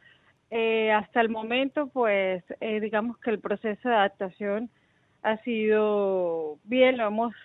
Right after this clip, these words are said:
sabido manejar, aunque, eh, no te voy a negar que el cambio, eh, de horario, de cultura, de comida,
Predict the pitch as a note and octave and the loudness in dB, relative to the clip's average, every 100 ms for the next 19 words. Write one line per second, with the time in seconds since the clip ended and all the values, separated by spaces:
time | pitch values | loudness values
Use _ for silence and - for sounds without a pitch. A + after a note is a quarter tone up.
0 | - - A3+ G3 G3+ G#3+ A3 G3+ G3 G3 | -20 -4 0 0 2 2 2 0 -2 -2
1 | F#3 A3 A#3 A#3+ A3 - G3 F3+ E3+ E3 | -2 4 6 4 0 -4 -4 -4 -6 -8
2 | - _ _ - G3 F#3+ F#3 F3+ F3+ F3 | -20 _ _ -6 -4 -2 -2 -2 -2 -4
3 | F#3 A3 B3 A#3 B3 C4 A3 G#3+ A3 - | -4 -2 2 2 2 0 0 0 0 -4
4 | A#3 G3+ F3+ F#3+ F3 - A3 A3 A3+ A#3 | -4 -4 -4 -4 -6 -10 -6 -6 -2 2
5 | A3 A3 G#3+ - - _ - G#3 G3+ G3 | 2 0 -6 -20 -20 _ -6 -2 -2 -2
6 | G3 G3 G#3 G#3+ A3 A3+ A3 G#3+ G#3 G3 | 0 2 4 2 2 0 2 0 -2 -6
7 | G3+ F#3 A#3+ A#3 A3+ G#3+ G#3 G3 G3 G3 | -8 -10 -4 -2 2 4 4 4 2 -2
8 | F#3+ F#3 F3+ G3+ F#3+ A3+ A#3+ A3 G#3 G3+ | -6 -8 -8 -10 -8 -6 -4 -2 0 0
9 | G3+ G3 | 0 -2